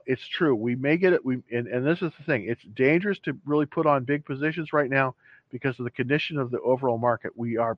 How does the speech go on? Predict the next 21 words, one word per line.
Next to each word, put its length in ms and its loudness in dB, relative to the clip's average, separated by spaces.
pulling, 440 2
you 80 -2
know, 60 2
the 140 0
overall 340 6
market 480 4
is, 380 4
you 120 0
know, 140 4
it, 260 2
it's, 220 -2
it's, 180 -4
it's 180 -4
fragile 440 6
right 200 -4
now, 220 -8
and 100 -2
it 140 -2
may 160 2
pull 240 -2
back. 340 6